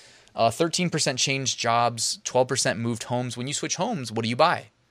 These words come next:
You know, think of that sort of thing. Um, bought a home, eleven percent,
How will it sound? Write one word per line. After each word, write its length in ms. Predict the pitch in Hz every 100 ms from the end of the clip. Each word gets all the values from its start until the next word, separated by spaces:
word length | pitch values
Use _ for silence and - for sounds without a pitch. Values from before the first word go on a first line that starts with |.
| _
You 60 | -
know, 120 | 101
think 200 | 107 123
of 100 | 131
that 180 | 147 156
sort 160 | 120 101
of 80 |
thing. 200 | 92 98 107 _ _ _ _ _ _ _ _ -
Um, 300 | 110 104 101
bought 220 | 113 123
a 60 |
home, 220 | 120 123 117
eleven 280 | 104 107
percent, 400 | 110 113 117 113